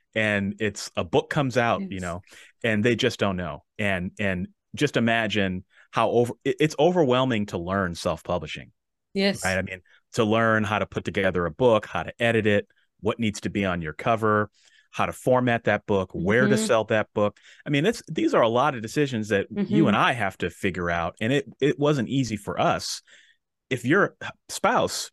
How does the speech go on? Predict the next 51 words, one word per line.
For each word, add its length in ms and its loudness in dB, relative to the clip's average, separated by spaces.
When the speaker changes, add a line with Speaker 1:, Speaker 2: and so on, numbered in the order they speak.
Speaker 1:
doesn't 380 0
know 240 0
any 220 0
of 80 -4
that, 260 -2
it's 140 -2
gonna 160 2
be 140 0
ten 340 -4
times 460 -4
as 100 -4
overwhelming, 640 -4
and 120 2
it 80 -4
will 120 -2
be 100 0
a 60 2
Speaker 2:
Mm-hmm. 60 -8
Speaker 1:
burden 360 0
to 100 -6
them. 320 -8
And 100 -2
if 140 -6
they 120 0
see 260 -2
it 80 0
as 120 -4
a 60 -2
burden, 640 0
then 140 -2
they 120 2
are 100 -2
not 280 -2
likely 420 -2
to 520 -6
continue 760 -4
your 200 -10
legacy. 540 -10
So 360 -4
we 140 -2
have 180 -2
to 80 -6
be 120 -2
thinking 300 -2
about 240 -2
ways 240 -6
to 80 -8
make 220 -6
it 80 -8
easy, 280 -4
because 440 -4